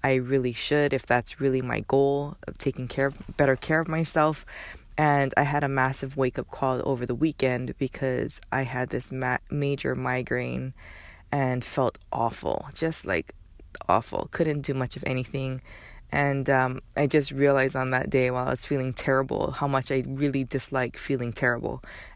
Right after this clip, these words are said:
And I really do not like missing out on my time with my family or not being able to do the simplest things because everything feels so challenging to even,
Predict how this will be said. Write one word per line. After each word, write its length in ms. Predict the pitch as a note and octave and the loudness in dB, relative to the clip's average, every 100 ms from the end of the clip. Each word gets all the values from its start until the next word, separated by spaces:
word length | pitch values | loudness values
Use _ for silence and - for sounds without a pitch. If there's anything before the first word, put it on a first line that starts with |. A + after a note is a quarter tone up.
| - | -2
And 440 | C3+ B2+ B2 B2 - | 2 2 0 -4 -6
I 380 | - C3+ B2+ A#2+ - - - - | -2 2 2 0 -6 -20 -20 -10
really 640 | D#3+ D3+ D#3 D#3 D3 C#3+ C3+ - - - | -4 0 0 2 0 -2 -6 -12 -12 -4
do 140 | D#3+ | -2
not 320 | D3 C3 A#2 - | 0 0 0 -4
like 360 | - C3+ B2+ - | -2 0 0 -2
missing 360 | C#3 C3 C#3 B2+ | -2 0 0 0
out 180 | B2 | 0
on 160 | B2 A#2+ | 0 -4
my 180 | A#2+ A#2+ | -2 -4
time 260 | - B2+ | -2 -2
with 140 | A#2+ - | -2 -4
my 120 | A#2+ | -6
family 560 | - C#3+ C#3+ C#3+ C#3 C#3 - - - | 0 0 2 0 -2 -4 -10 -16 -6
or 480 | C#3 C3 B2+ B2 A#2+ - - - - - - | 0 2 4 4 0 -4 -20 -20 -20 -14 -4
not 360 | D3 D3 C#3 | 2 2 2
being 140 | D#3 C#3 | 0 0
able 180 | C3 | 2
to 60 | C3 | 0
do 160 | A#2+ C#3 | 0 0
the 100 | B2+ | 2
simplest 500 | - C#3+ C#3 B2+ - | 2 2 0 0 0
things 280 | C#3 C3+ | 0 0
because 340 | - C3+ C3 - | -2 0 0 2
everything 480 | C3 C3+ C3 C3 B2+ - | 0 0 -2 -4 -6 -8
feels 480 | - C#3 B2 - - | -4 -2 0 -2 0
so 640 | - - D3+ C#3 C3 B2+ - - - - - | 2 4 4 4 2 0 -6 -18 -20 -18 -4
challenging 800 | - C#3+ C#3+ C#3 C3+ C3+ C3+ B2+ | -2 2 2 2 0 -2 -2 -4
to 200 | - - | -2 -2
even, 440 | C3+ C3+ C3 B2 | 0 0 -2 -4